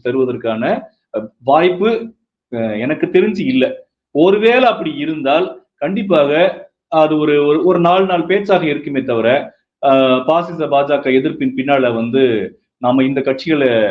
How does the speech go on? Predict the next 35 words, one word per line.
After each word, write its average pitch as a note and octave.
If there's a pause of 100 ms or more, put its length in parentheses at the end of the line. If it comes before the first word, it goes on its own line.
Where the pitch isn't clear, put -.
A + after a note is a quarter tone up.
(500)
அணி, D3 (120)
இந்த D#3+
கட்சிகளை D#3
சப்போர்ட் C#3+
பண்ண C#3+
வேண்டிய B2
தேவை E3
இங்க B2+
தமிழகத்துல A#2+
இருக்கிறதுனால G#2+ (380)
மக்கள் D#3+
அதை C3+
எடுத்துட்டு A#2+
போயிருவாங்க. G#2
ஏன்னா D3+ (300)
ஜே E3
கே F#3
ரித்தீஷை D#3
ஜெயிக்க C#3+
வச்ச C3
ஊர் A#2+
இது, G#2+ (1300)
ஆஹ், C3+
கருணாஸை F3 (180)
ஜெயிக்க C#3
வச்ச C3
ஊர் C3
இது, A#2 (880)
ஏற்கனவே G#3
நடந்தது G3
தானே F#3
எல்லாமே. C#3+ (520)
அப்படி F3+
இருக்கும் G#3+
பொழுது C#3+